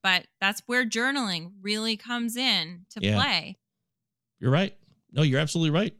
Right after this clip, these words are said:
Speaker 2: I, I make fun of it, but I, I totally, I recommend it to clients of mine. So I believe in journaling. It's very important. I totally do. Josh says, "Leanne, we touched on this topic that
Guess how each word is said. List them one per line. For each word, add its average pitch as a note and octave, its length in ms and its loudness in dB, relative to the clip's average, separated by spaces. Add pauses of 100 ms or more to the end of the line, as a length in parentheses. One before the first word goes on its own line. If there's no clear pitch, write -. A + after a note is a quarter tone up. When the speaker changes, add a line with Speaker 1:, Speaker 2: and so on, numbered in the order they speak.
(200)
Speaker 2:
I, A#2+ 140 -4 (920)
I B2+ 80 2
make D3+ 200 4
fun F3 120 2
of G3 120 0
it, B2+ 160 4
but B2 120 2
I, B2 140 2
I D3+ 320 0 (280)
totally, E3+ 600 4 (360)
I A3+ 120 4
recommend C4+ 400 2
it B3 100 2
to A3 260 4
clients A#3+ 360 2
of A3 80 0
mine. A3 340 0
So B2+ 220 -2
I E3 60 4
believe F#3 420 6
in C3 100 6
journaling. G#2 380 -2
It's B2+ 100 -2
very C4 260 2
important. B2+ 440 0
I D#3 80 2
totally F3+ 400 2
do. - 240 -2 (720)
Josh G3 240 2
says, F3 280 4
"Leanne, G#3+ 340 4
we G3+ 120 2
touched A#3+ 260 2
on G3 120 4
this E3+ 120 6
topic F3 380 2
that B2+ 160 2